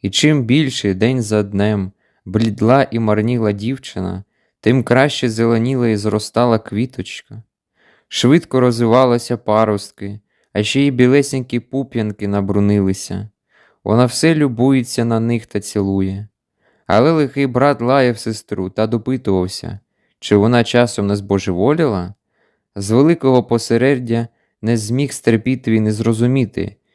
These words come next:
чого б вона плакала над тим горщиком. Не знав він, які очі, які червоні вуста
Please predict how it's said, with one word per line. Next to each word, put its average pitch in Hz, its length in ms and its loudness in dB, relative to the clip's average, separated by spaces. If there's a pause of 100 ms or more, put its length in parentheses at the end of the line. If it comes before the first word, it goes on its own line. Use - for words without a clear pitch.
(140)
чого 147 300 2
б 120 80 -4
вона 120 260 0
плакала 113 540 0
над 104 200 -2
тим 104 200 -2
горщиком. 90 800 -4 (420)
Не 113 160 2
знав 123 420 2
він, 95 300 -4
які 113 400 -2
очі, 117 580 -2
які 110 340 -2
червоні 127 640 0
вуста 120 640 -2